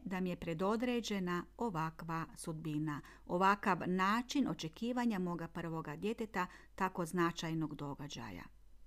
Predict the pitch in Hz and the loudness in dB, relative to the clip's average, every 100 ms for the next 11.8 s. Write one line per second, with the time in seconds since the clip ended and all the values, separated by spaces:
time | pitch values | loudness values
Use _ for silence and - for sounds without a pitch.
0 | - - - - - - - - - - | -20 -20 -20 -20 -20 -20 -20 -20 -20 -20
1 | - - - - 302 - 381 - 277 233 | -20 -20 -4 4 6 6 0 4 6 8
2 | 247 415 339 302 240 220 254 285 269 220 | 8 6 6 6 6 8 6 6 4 4
3 | 208 254 277 254 175 - 233 269 339 302 | 6 6 6 2 -4 -4 2 6 8 8
4 | 190 - - 247 240 226 233 208 156 165 | 6 0 0 4 6 6 4 4 0 -2
5 | 160 - 180 233 269 269 247 220 - 151 | -2 0 2 2 2 0 0 -2 0 -2
6 | - 160 156 160 160 - - - - - | -2 -4 -4 -6 -8 -14 -20 -20 -20 -18
7 | - 233 302 349 - 320 311 277 277 262 | 0 2 4 2 4 10 12 12 12 10
8 | 262 185 185 196 160 - 165 - - - | 6 0 2 2 2 -4 -8 -10 -16 -20
9 | - - - - - - - - - - | -20 -20 -20 -20 -20 -20 -20 -20 -20 -20
10 | - - - - - - 226 247 277 262 | -20 -20 -20 -20 -14 4 8 8 10 8
11 | 240 - 226 240 247 220 202 | 6 6 4 4 4 6 4